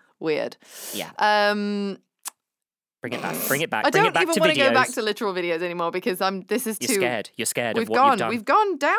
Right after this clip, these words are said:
Speaker 1: the rabbit hole.
Speaker 2: Yeah, we have. Well, do you want me to pivot?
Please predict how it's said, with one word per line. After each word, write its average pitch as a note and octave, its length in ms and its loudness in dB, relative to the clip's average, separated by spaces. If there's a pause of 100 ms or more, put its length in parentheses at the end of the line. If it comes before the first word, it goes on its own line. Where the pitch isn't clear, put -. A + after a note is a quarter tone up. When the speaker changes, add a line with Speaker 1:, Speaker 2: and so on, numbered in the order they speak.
(120)
Speaker 1:
the C#4+ 80 -2
rabbit F#3+ 220 0
hole. D3 340 -4 (160)
Speaker 2:
Yeah, F2 160 -12
we E2+ 100 -12
have. F2 260 -18 (220)
Well, E3+ 100 4
do E3 100 -4
you E3 40 2
want F3+ 140 0
me E3 80 -4
to C3+ 380 -4
pivot? A2+ 540 -6